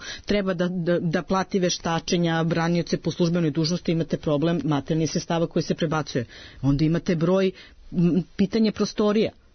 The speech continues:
Nemate prostorije kome da radi. Vama jedan zamenik ima jedanput nedeljno takozvani istražni dan, a ima po hi-, u, osnovna tužilaštva imaju, pojedina beogradska osnovna tužilaštva,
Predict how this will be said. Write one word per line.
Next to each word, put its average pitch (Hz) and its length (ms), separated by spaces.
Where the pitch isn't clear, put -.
Nemate 139 320
prostorije 208 400
kome 220 240
da 208 100
radi. 185 220
Vama 165 220
jedan 190 260
zamenik 214 480
ima 208 180
jedanput 208 540
nedeljno 202 440
takozvani 180 640
istražni 208 460
dan, 190 320
a 170 160
ima 202 280
po - 160
hi-, - 200
u, 180 340
osnovna 196 320
tužilaštva 196 480
imaju, 185 360
pojedina 185 420
beogradska 170 480
osnovna 190 220
tužilaštva, 202 520